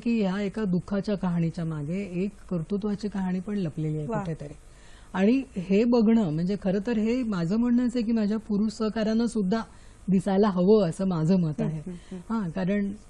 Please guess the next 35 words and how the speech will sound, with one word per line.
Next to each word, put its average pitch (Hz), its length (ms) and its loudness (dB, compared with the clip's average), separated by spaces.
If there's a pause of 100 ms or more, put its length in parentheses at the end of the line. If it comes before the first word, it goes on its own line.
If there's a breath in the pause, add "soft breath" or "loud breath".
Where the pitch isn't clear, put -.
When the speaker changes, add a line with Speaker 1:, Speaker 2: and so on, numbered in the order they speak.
(200)
Speaker 1:
अ, 175 140 -4
Speaker 2:
म्हणजे 269 160 0
इथे 349 180 0
स्त्री 359 280 0
पुरुष 392 300 0
हा 392 80 2
भेद 330 200 6
Speaker 1:
नाहीये, 262 120 6
Speaker 2:
नाहीये. 165 480 2
तो 233 60 4
Speaker 1:
पण 262 200 4
Speaker 2:
व्यक्तीतलं 254 480 -2
संवेदनशीलता 269 840 2
Speaker 1:
हां, 240 100 0
Speaker 2:
हा 240 100 4
Speaker 1:
पण 269 60 8
Speaker 2:
मुद्दा 240 160 6
Speaker 1:
महिलांमध्ये 262 580 4
Speaker 2:
महत्त्वाचा. 269 300 -2
Speaker 1:
एक 226 120 -4
मला 233 160 0
असं 247 160 -2
वाटतं 240 180 0
की 247 320 0
स्वाभाविक 202 580 0
असे 202 220 -2
काही 196 420 -2
Speaker 2:
हो. 185 180 -8 (220 loud breath)
Speaker 1:
भावना 190 320 2
असतात 156 320 -4
आणि 208 140 -6
Speaker 2:
हम्म. 208 220 0
Speaker 1:
त्या 226 80 -4
भावनेतून 226 600 2
तुम्हाला 226 300 2